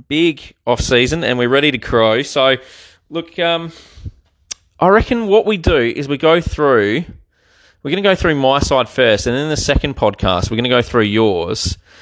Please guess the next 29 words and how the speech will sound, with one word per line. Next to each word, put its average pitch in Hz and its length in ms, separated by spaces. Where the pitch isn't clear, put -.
and 120 640
the 113 60
second 143 280
podcast 113 440
will 110 60
happen 107 200
in 101 40
a - 20
couple 104 220
of 101 60
weeks 104 240
'cause, 98 380
uh, 95 260
I 110 120
ruined 110 580
my 98 140
fantasy 110 400
ritual 101 420
by 95 320
leaving 101 420
for 95 360
India. 107 500
So, - 220
uh, 90 340
we'll 117 140
see 170 320
how 147 240
I, 123 320
uh, 110 240